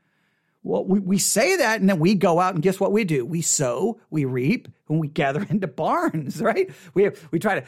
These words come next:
have a savings account. We may set up a retirement fund. We have investments. We may do lots of things. Now, he would not, I don't believe, say any of those things are wrong.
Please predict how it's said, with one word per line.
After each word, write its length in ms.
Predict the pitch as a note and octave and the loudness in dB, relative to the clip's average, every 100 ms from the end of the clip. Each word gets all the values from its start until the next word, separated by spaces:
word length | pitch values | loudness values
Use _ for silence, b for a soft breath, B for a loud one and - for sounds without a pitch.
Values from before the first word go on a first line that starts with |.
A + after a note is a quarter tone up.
| B | B
have 140 | F3 | -4
a 40 | E3+ | -2
savings 500 | - E3 F#3+ A3+ A3 | 0 0 2 0 0
account. 480 | A#3 G#3+ A#3+ C#4 C#4 B | 0 0 0 -2 -4 B
We 80 | D3 | -6
may 120 | F3 | -6
set 240 | - F#3+ | -2 0
up 120 | F#3+ F3 | 0 0
a 60 | |
retirement 580 | E3 D#3+ F#3 F#3 A#3+ A#3 | -2 -2 0 2 2 0
fund. 480 | - A#3+ C4+ D4 C4 B | 0 0 2 2 0 B
We 100 | E3 | -2
have 100 | F3 | 0
investments. 720 | E3+ D#3 F#3+ A3+ - D4 C#4+ | 0 -2 -2 -2 0 0 0
We 120 | G3 G#3+ | 0 0
may 160 | A#3 | 0
do 160 | G#3+ B3 | 2 2
lots 380 | B3 C#4 F#4 E4 | 4 2 0 -4
of 120 | G3 | -4
things. 640 | - B2 G#2 - - - _ | -4 -6 -6 -14 -20 -20 _
Now, 200 | F3+ C#3 _ | -4 -4 _
he 140 | - D4 | -2 -2
would 160 | F4 | 0
not, 220 | C4 G#3+ - | 2 0 0
I 140 | E3 | -2
don't 180 | D#3 C3+ | -2 -4
believe, 260 | C#3 A#3+ | -6 -6
say 240 | - D3+ D3+ | -2 -2 0
any 220 | D#3 D3+ | 0 0
of 80 | C#3 | 0
those 200 | C#3 C3 | 0 -2
things 280 | C#3 C3 A2+ | -4 -4 -4
are 60 | |
wrong. 460 | B2 A#3+ E4+ D4 | -6 0 2 2